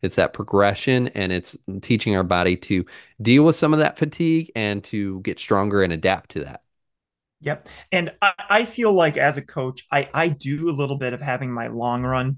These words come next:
Speaker 2: be a percentile of total volume of a week. And I don't know if I do it on purpose. I kinda think it's subconscious at this point, just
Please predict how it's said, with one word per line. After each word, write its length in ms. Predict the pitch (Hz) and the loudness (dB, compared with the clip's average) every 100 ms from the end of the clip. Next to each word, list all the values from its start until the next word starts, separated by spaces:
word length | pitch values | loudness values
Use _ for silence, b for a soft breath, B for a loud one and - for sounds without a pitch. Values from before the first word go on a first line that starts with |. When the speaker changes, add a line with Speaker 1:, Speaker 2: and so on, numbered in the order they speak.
| - | -8
Speaker 2:
be 160 | 131 123 | -4 -4
a 40 | |
percentile 960 | - - - - 120 131 - 123 117 123 | -4 -10 -6 -6 -6 -6 -4 -2 -4 -4
of 140 | 113 113 | -8 -10
total 460 | - 127 123 117 | -8 -6 -4 -6
volume 480 | 127 110 110 120 120 | -6 -6 -6 -6 -6
of 100 | 120 | -6
a 80 | 123 | -6
week. 380 | 117 123 139 - b b b _ _ _ | -4 -6 -6 -14 b b b _ _ _
And 260 | 190 180 160 - | -2 0 -2 -2
I 80 | 185 | 0
don't 300 | 175 262 294 | 2 2 2
know 160 | 269 254 | 0 -4
if 140 | 254 | -2
I 80 | 208 | -2
do 160 | 165 190 | 0 -2
it 80 | 185 | -2
on 140 | 160 | -2
purpose. 540 | - - - - - _ _ | -4 -12 -12 -14 -14 _ _
I 120 | 160 | -2
kinda 340 | 156 - 233 285 | -2 -2 -2 -4
think 180 | 262 | -6
it's 160 | 240 220 | -8 -2
subconscious 720 | - 165 - 135 135 160 156 | -2 -2 -4 -6 -6 -6 -6
at 140 | 180 | -4
this 160 | 196 185 | -4 -8
point, 320 | - 208 208 | -2 -2 -2
just 260 | 208 147 - | -4 -6 -8